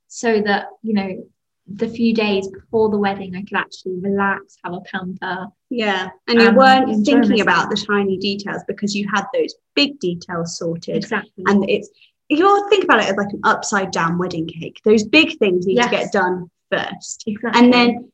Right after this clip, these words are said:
Speaker 2: okay, when I've got my venue and my guest list and my save the date sent out, I can start thinking about this. And then when I've done my, got my wedding dress sorted and I've got my key supplies booked in, I can start thinking about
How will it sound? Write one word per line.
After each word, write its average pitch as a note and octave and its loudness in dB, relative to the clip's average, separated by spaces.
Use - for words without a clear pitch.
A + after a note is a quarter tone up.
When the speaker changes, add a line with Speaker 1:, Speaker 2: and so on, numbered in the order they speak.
Speaker 2:
okay, G3 -2
when A3 2
I've C#4+ 0
got D4+ 0
my C#4+ 0
venue F#3 -4
and F#3+ -4
my B3+ -2
guest - -8
list F3 -10
and G3 0
my A3+ 0
save C4+ -4
the D4 -8
date D3+ -6
sent - -10
out, - -6
I F3 -8
can G3 -2
start G3 -6
thinking E3+ -8
about G3+ -4
this. - -20
And A#3+ 6
then D4 8
when D#4+ 8
I've D#4+ 4
done D4 8
my, C#4+ 8
got - 2
my C#4+ 2
wedding C#4 2
dress G3+ -4
sorted G3 -2
and G3+ 0
I've G#3+ 0
got A#3 4
my A#3+ 4
key E4+ -2
supplies B3 0
booked G#3 -8
in, F#3+ -4
I F#3+ -6
can B3 -2
start C4 2
thinking C#4+ 2
about D4 2